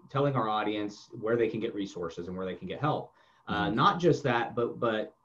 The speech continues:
Speaker 1: where, where you can step outside of yourself to help other people. And, and
Speaker 2: Mm-hmm.
Speaker 1: that's what I'm hearing from you is, is you're taking it, you're just freely taking an opportunity in your life and, and in your journey to,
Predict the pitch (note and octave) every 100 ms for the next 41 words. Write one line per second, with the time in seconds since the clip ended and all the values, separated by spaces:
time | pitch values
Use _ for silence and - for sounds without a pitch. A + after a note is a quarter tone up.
0 | _ _ _ _ _ _ - B2+ D3 D#3+
1 | C#3+ D#3 F3 F3 E3+ B2+ - C3+ C#3 B2
2 | - A2+ A#2+ B2 A2+ G#2 G#2+ G2+ - G2+
3 | G2+ G2+ F#2 F2 - F#2+ D#2+ D2 - G#2
4 | G2+ G#2+ G2+ B2 D3 B2 A#2 C3 B2 A2+
5 | A2 A#2 A2 F#2+ - F#2+ B2 B2+ D#3 C#3+
6 | B2 G#2+ - _ - G#3+ B3 - E3+ F3
7 | F3 C#3+ D3 D3 C#3+ B2+ B2+ B2+ - C3+
8 | B2+ A2+ A2 G#2+ G#2 G2+ G2 - G#2+ A2
9 | G#2+ A2 B2+ B2 A#2 A2 G2 F#2+ - _
10 | _ - B2 A#2 A2+ A2